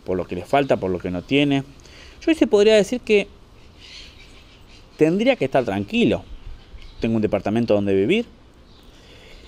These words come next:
mi hijo tiene un techo, tengo comida. Pero a la misma vez tengo la sensación de que nada es mío, de que mi hijo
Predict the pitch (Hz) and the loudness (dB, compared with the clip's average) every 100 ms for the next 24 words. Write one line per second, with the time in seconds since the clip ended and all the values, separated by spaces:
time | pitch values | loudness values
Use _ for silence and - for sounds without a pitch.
0 | - - - 104 110 110 104 104 101 - | -20 -20 -12 -4 -2 -2 -2 -2 0 0
1 | 202 175 - - 101 95 92 117 165 135 | 0 -6 -8 -10 -6 -6 -4 0 2 2
2 | 147 - - - - - - - - - | 0 -12 -20 -20 -16 -12 -12 -12 -10 0
3 | 120 139 143 151 156 147 127 117 113 143 | 2 4 4 4 2 0 0 -4 -2 0
4 | 135 113 117 113 131 113 120 - - - | 0 0 -2 0 0 2 0 -2 -4 -8
5 | - - - - - - - - - - | -8 -8 -8 -8 -10 -14 -16 -16 -10 -4
6 | 107 98 98 98 104 117 104 | -2 0 0 -2 0 2 2